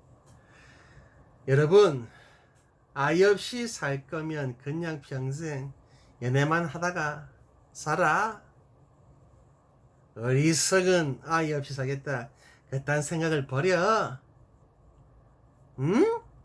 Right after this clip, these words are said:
왜 이 세상의 원리를, 진리를 역행하려고 해? 응? 당신네들이 신이야?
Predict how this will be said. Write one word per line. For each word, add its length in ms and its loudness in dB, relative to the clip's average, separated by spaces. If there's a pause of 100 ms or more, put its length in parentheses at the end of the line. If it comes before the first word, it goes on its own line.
(680)
왜 340 4
이 240 -6
세상의 1080 -4 (120)
원리를, 760 -2
진리를 720 -6 (260)
역행하려고 840 0
해? 200 -14 (1600)
응? 440 0 (1500)
당신네들이 1120 0 (760)
신이야? 760 -2